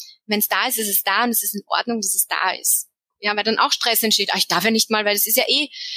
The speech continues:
ne, also ich habe ja gar nichts." Alle sagen, ich, ich soll kein Schuldgefühl. "Ja, aber ich habe ein Schuldgefühl, verdammt.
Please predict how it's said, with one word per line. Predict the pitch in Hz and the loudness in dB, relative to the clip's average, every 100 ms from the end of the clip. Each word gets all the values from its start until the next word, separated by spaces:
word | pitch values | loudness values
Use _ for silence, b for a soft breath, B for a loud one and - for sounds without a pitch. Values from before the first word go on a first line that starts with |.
| B - | B -2
ne, | 269 269 | 0 0
also | - 214 220 233 B B | -2 -4 -4 -2 B B
ich | - - | -4 -2
habe | 233 | 0
ja | |
gar | - 208 | 0 0
nichts." | 240 247 - 214 202 - | 0 0 -4 -6 -8 -2
Alle | 208 240 | 0 2
sagen, | 226 214 247 | 2 2 2
ich, | 247 - | 0 0
ich | - | 0
soll | 226 262 | 2 2
kein | 269 | 0
Schuldgefühl. | 240 - - | -2 -6 -4
"Ja, | - | -2
aber | |
ich | 277 - | 0 0
habe | - | 2
ein | 320 | 2
Schuldgefühl, | 311 - - 285 269 | 2 0 -2 0 -2
verdammt. | 262 254 269 | 0 0 0